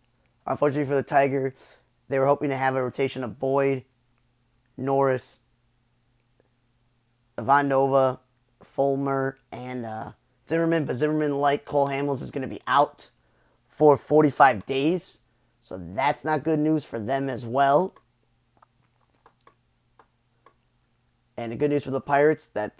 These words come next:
Gregor Polanco came back for them. That, that's good for them 'cause they, that's their best player.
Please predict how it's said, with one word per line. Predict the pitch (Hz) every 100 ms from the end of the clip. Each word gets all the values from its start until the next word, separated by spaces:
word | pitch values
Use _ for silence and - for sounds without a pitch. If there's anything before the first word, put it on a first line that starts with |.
| -
Gregor | 127 135 135
Polanco | - - 120 160 165 151
came | 170 156
back | 151 156
for | - 151
them. | 143 156 151 151 135 _ _ - _ _ -
That, | - 139 -
that's | 143 139
good | - 147
for | -
them | 139 139 139
'cause | 135
they, | 131 131
that's | 131 -
their | 90
best | 120 110 -
player. | 147 156 156 151 151 147